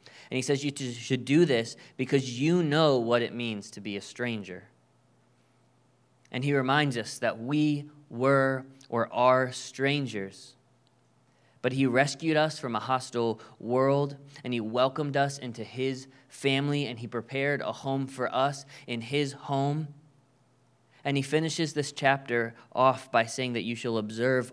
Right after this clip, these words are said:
all of these statutes and all of his rules, again, because he is the Lord.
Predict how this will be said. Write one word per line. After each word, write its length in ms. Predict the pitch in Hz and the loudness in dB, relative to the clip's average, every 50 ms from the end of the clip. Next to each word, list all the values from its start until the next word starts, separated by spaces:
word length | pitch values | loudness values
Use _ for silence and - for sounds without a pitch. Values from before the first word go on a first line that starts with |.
| - - | -10 -4
all 300 | 113 120 131 143 147 151 | -2 0 0 2 2 0
of 140 | 139 139 | -2 -2
these 180 | 139 135 131 - | -4 -6 -6 -4
statutes 580 | - - 127 123 127 - - - 92 - - - | -2 -2 0 0 0 -2 -6 -10 -10 -8 -8 -10
and 100 | 110 - - - | -10 -10 -8 -6
all 260 | 101 117 117 123 127 | -4 -2 -2 -2 -2
of 120 | 127 123 123 | -4 -6 -8
his 200 | 123 120 - 101 | -10 -12 -10 -8
rules, 400 | 110 127 123 113 104 98 95 - | -8 -6 -4 -4 -6 -6 -8 -12
again, 460 | - 104 104 98 117 117 113 107 101 | -12 -12 -10 -8 -6 -6 -6 -6 -8
because 320 | 92 98 95 - 104 95 - | -8 -10 -10 -10 -12 -12 -12
he 480 | - - - 131 135 139 135 131 - 92 | -14 -12 -6 -2 0 0 0 0 -2 -4
is 480 | 120 123 117 107 101 95 92 - - - - - - - - - _ _ _ | -4 -4 -4 -4 -4 -6 -8 -12 -16 -20 -20 -20 -20 -20 -20 -20 _ _ _
the 120 | - 113 110 | -2 -2 -2
Lord. 440 | 113 123 127 120 107 90 92 - | 0 -2 -2 -2 -4 -6 -8 -12